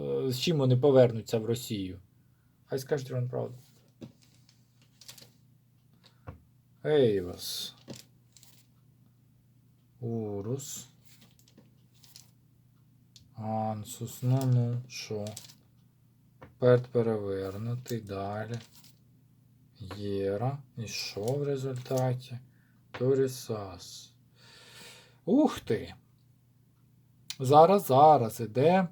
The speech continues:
розгалужений, розгалужений аспект іде. О, прям зараз озвучу, прям оціните. <clears throat> Що у нас тут?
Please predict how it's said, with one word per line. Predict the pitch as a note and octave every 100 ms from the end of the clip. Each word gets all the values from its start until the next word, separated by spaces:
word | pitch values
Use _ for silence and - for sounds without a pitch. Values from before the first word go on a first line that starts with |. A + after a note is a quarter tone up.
| -
розгалужений, | C3+ C3 B2+ B2 B2 F3+ F#3+ E3+ D3 C3 A#2 A2
розгалужений | A#2+ B2+ B2+ C3+ F3 F3 E3 D#3 D3
аспект | C3 B2+ B2+ B2+ B2 -
іде. | G#2+ G2+ F#2+ F2+ - _ _ _ _ _ _ _ _ _ _ _ _ _ _ _ _ _ _ _ _ _ _ _ _ _ _ _
О, | B2 B2 G3+ A#3+ G3+ C3 G#2+ F#2 - _ - - - - _ - - - _ - -
прям | C3+ E3+ G3 F#3
зараз | F#3 G3+ G3+ G3
озвучу, | F3 C3+ D3 E3 B2+ A#2
прям | - C3+ D3
оціните. | D#3+ - D#3 D3+ C3 - G#2 F2+ - - _
<clears throat> | - F3+ D#3 C3 - - - - -
Що | - G#3+
у | A#3
нас | A3+ G#3+
тут? | E3 B2+